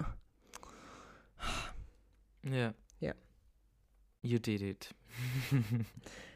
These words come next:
Speaker 2: Ah ja, das Einzeldate.
Speaker 1: Ähm, ja, was, das Erste ist, was ich super mega komisch fand, ist, dass Kim sich umgezogen hat, aber Jan nicht.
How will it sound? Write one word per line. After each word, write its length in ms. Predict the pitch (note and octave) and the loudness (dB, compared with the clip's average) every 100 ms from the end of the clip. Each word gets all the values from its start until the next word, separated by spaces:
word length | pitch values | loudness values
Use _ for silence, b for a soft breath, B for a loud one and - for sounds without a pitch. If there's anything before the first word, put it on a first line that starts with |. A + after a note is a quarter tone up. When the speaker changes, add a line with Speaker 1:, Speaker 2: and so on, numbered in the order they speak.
| B | B
Speaker 2:
Ah 120 | E3 | 8
ja, 240 | G3+ G#3+ D3+ D#3+ - | 10 12 8 6 8
das 220 | F3+ - | 8 8
Einzeldate. 580 | G#2 C4+ - F#3 - C#3+ | 6 6 8 8 10 12
Speaker 1:
Ähm, 1040 | C3+ C3 C3 C3 C3 B2+ B2+ C3 C3 C3 - - - - - - _ _ _ _ - - C3+ | 12 12 10 8 4 4 4 4 4 2 0 -12 -20 -20 -20 -20 _ _ _ _ -20 2 10
ja, 340 | C3 A#2+ - - - | 12 12 10 -4 -4
was, 240 | A#2 B2 - - | 0 0 0 -4
das 200 | B2 A#2+ | -2 4
Erste 320 | B2 D3 D3+ | 6 6 2
ist, 140 | C#3 | 2
was 120 | B2+ A#2+ | 2 2
ich 140 | B2 | 0
super 320 | - C3+ D3 | -2 4 6
mega 280 | C#3 B2+ A#2+ | 6 6 4
komisch 460 | A#2 B2+ C3 C3+ - | 6 4 4 0 2
fand, 320 | A2+ G#2 G#2+ | 4 6 4
ist, 340 | - C3 - - - | 4 4 2 -12 0
dass 260 | - A2+ A2+ - - - - - - - | 10 10 8 0 -12 -16 -18 -20 -20 -2
Kim 300 | - B2+ C3 | 6 8 8
sich 260 | B2+ A#2+ A#2 | 4 2 4
umgezogen 720 | A#2 A#2+ A#2+ - B2 B2 B2 | 6 6 4 4 4 4 4
hat, 240 | B2+ D3+ - - - - - - _ _ _ - | 4 2 -2 -16 -20 -20 -20 -20 _ _ _ 6
aber 240 | A2 A2+ | 8 8
Jan 420 | A2+ G#2+ G#2+ A2 | 8 8 6 6
nicht. 560 | A2 C3 F3+ - - | 6 4 2 -4 -20